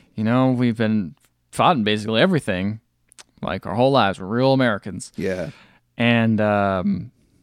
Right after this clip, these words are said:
Speaker 1: he said, you know, "The general said he died real quick and it was good." I'm like, "Did he die real quick?"
Speaker 2: No,
Speaker 1: No.
Speaker 2: he didn't.
Speaker 1: Okay, of course
Speaker 2: Very
Speaker 1: not.
Speaker 2: slowly, painfully.
Speaker 1: Oh, cool. Great. Um, and then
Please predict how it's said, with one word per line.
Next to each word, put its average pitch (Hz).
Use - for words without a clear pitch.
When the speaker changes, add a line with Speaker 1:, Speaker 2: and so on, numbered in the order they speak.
Speaker 1:
he 117
said, 98
you 110
know, 95
"The 98
general 131
said 139
he 107
died 139
real 143
quick -
and 104
it 101
was 98
good." 107
I'm -
like, 90
"Did -
he 135
die 156
real 165
quick?" 175
Speaker 2:
No, 175
Speaker 1:
No. -
Speaker 2:
he -
didn't. 90
Speaker 1:
Okay, 82
of 82
course 101
Speaker 2:
Very 101
Speaker 1:
not. -
Speaker 2:
slowly, 98
painfully. 87
Speaker 1:
Oh, 180
cool. 165
Great. 127
Um, 123
and 135
then 160